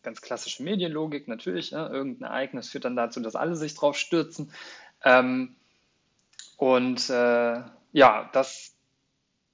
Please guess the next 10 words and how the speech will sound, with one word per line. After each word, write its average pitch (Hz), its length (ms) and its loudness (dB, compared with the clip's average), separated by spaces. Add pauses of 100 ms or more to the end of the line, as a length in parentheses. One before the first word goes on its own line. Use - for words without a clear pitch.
(160)
diese, 151 300 -6
diese 147 260 -4
kleinen 143 480 0
Peaks, - 380 -10
die 165 80 -6
es 156 100 -8
dann 143 220 0
so 135 120 -6
gibt, 147 360 -6 (420)
die 139 380 -12